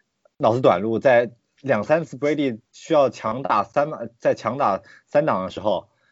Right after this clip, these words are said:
对 Edelman 不做任何防备了。而且就在昨天，这名酋长的协调，的防守协调员已经被，被开掉了，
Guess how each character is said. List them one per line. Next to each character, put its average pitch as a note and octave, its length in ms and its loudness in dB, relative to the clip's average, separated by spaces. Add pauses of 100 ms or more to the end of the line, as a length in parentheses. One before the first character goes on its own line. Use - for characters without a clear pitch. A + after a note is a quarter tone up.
(1040)
对 C#3+ 200 4
Edelman B2+ 380 4
不 A#2+ 120 -8
做 C3 220 2
任 B2 240 2
何 A2 100 -2
防 F2+ 240 -4
备 G2 120 0
了。 D#2 260 -6 (340)
而 C3+ 140 -2
且 C#3+ 100 0
就 D#3 140 4
在 C#3 160 6
昨 G2+ 380 -4
天， A#2+ 420 2 (320)
这 C3+ 160 -4
名 A#2+ 220 -2
酋 - 440 -6
长 A#2+ 160 4
的 G#2+ 80 0
协 G2 120 -4
调， A2 200 0 (160)
的 A2+ 220 4
防 A#2+ 160 2
守 A2+ 80 -2
协 G2 60 -2
调 A2 140 4
员 G2+ 120 0
已 - 20 -6
经 F#2+ 120 -6
被， A2 180 0
被 - 260 -4
开 G#2+ 180 0
掉 G#2 160 0
了， C2+ 200 -8